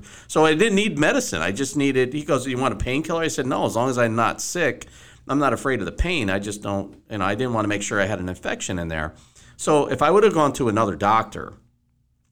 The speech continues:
I probably would have walked in and said, "I think I got a sinus infection." Probably would have hit me with a C-Pack or something that I didn't need, you know, poison in my body with, with antibiotics I didn't need to have in me.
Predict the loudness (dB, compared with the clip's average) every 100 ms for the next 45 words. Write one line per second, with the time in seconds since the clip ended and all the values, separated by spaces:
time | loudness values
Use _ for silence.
0 | _ -10 -4 2 4 4 4 6 4 4
1 | 4 2 0 -2 0 0 0 -2 -2 0
2 | -2 0 -2 0 -2 -4 -4 -4 -4 -8
3 | -8 -12 -20 -6 2 4 4 4 2 0
4 | 0 -2 -4 -4 0 2 2 -2 -4 -4
5 | -2 -4 -2 -2 0 0 2 0 -2 -2
6 | -4 -6 -14 -20 -20 -6 -2 -2 -4 -4
7 | 0 0 0 0 2 2 4 4 2 0
8 | -2 -4 -2 -2 -2 0 2 2 0 -2
9 | -6 -2 -2 -2 -2 -2 -4 -2 -2 0
10 | 0 0 -2 -4